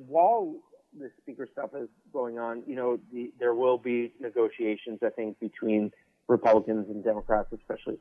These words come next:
staffers, uh, from the House and Senate, to try and forge a way ahead. Um, and remember, you know, what's going on in the House does not slow down the Senate, so the Senate may keep working on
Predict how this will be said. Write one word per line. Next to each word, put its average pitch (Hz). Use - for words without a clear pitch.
staffers, 107
uh, 107
from 107
the 101
House 107
and -
Senate, 131
to 117
try 113
and 110
forge 113
a 120
way 110
ahead. 107
Um, 110
and 139
remember, 147
you 151
know, 127
what's 143
going 135
on 131
in 117
the 120
House 120
does 113
not 117
slow 120
down 107
the 107
Senate, 156
so 165
the 156
Senate 139
may 123
keep 107
working 113
on 107